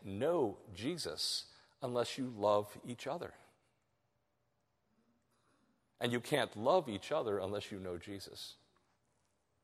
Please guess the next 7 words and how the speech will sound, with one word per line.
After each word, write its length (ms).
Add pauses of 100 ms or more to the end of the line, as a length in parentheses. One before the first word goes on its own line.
(1300)
Experiencing 840
and 140
sharing 380
all 260
the 100
riches 380
of 80